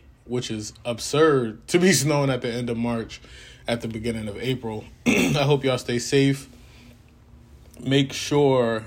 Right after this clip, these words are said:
y'all safe on them roads. Make sure y'all being safe as we go into a new month. Make sure you bring blessings upon yourself. New month, new money, new blessings, new opportunities. Real quick, another shout out to, uh,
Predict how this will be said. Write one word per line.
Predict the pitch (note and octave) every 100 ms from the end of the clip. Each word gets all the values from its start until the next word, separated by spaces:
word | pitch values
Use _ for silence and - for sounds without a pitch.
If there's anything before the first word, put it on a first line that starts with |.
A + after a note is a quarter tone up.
| -
y'all | A#2+ A#2+
safe | A#2 C#3+ C3+ C3
on | B2+
them | B2+
roads. | C3 C3+ C#3 C3+ C3+ - - - - - - -
Make | C3
sure | A#2+ C3+ B2
y'all | A#2+ A2+
being | A2+ A#2 A2+
safe | - C#3 C3+
as | B2+ A#2
we | B2
go | A#2+
into | A#2 -
a | A2+
new | A2+ B2
month. | A#2+ B2 C#3 C#3+
Make | A#2 A2+
sure | -
you | A#2+
bring | A2 G#2+ G#2+
blessings | A#2+ B2 B2+ A#2+
upon | A#2+ B2 B2
yourself. | A#2+ A#2 - B2 B2+ C#3 -
New | A2+ B2+
month, | B2 A#2+ C3 C3+
new | B2
money, | B2+ A#2+ B2+ C3 C#3+ C#3+ - - -
new | A#2 C3
blessings, | A#2+ A#2 B2 B2 B2+ A#2
new | B2
opportunities. | B2 B2+ C3+ - B2+ B2+ B2 C#3+ - - - - - - - - - - - - - - - - -
Real | B2 C#3+ C3
quick, | - - E3+ F3+ F#3 - - -
another | A#2+ C3+ C3+
shout | C3 C3 B2+
out | A#2+ -
to, | - A#2+
uh, | G#2+ A2 G#2 G2+